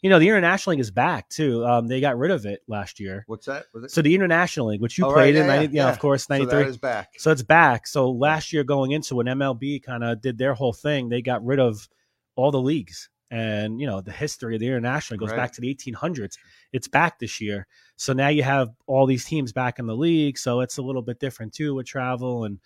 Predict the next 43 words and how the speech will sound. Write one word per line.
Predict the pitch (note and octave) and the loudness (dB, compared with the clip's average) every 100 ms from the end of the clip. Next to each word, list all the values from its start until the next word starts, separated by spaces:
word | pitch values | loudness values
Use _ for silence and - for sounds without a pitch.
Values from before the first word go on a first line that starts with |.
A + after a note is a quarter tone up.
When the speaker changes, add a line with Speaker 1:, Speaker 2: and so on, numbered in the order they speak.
| - _ - | -20 _ -6
Speaker 1:
um, | A2+ A2 G#2+ | -2 0 0
but | B2 | 0
we're | C3+ F#3 | 2 4
only | F#3 F3 | 2 0
playing | E3+ E3+ | -4 -4
a | D#3 | -4
handful | D3+ D3+ - C3 | -4 -4 -4 -6
of | |
teams. | D3+ D3+ A#2 | -4 -6 -4
We're | B2+ | -8
not, | - - | -8 -6
we're | C#3+ | -2
not | C#3+ | 0
going | - C#3+ C#3+ A#2+ - | 2 2 0 -4 -4
to | B2+ A#2+ - _ _ | 0 0 -4 _ _
Scranton | - C3+ A2+ A2+ | -8 -6 -4 -2
Wilkes-Barre. | C#3 - C3+ C3 C3 A#2+ | -4 -2 0 0 0 -2
We're | A2 | -2
not | A2+ - | -4 -2
going | A#2+ A#2+ A2+ | -2 0 -2
Speaker 2:
Right. | E2+ | -4
Speaker 1:
to, | - A#2 A2 G#2+ | -2 0 0 0
uh, | G#2+ G#2+ - _ - _ | 0 -2 -8 _ -20 _
we're | B2+ | -2
not | C3+ - | 0 2
going | C#3 B2 | 2 2
to | |
all | A#2+ | 0
the | A#2+ | -2
teams | - C3+ A2 | -6 -6 -6
that | G#2+ | -8
we | G#2+ - | -10 -8
could | - F3 | -2 -2
go | - | 0
Speaker 2:
So | C#3 | -2
how | D3+ | 0
Speaker 1:
to. | |
Speaker 2:
many | E3+ | -2
teams | - E3 C#3 | -2 -4 -2
are | C#3 | -2
in | C3 | -2
your | B2+ | -4
division? | A2 A2 G#2 D#2+ | -4 -6 -6 -10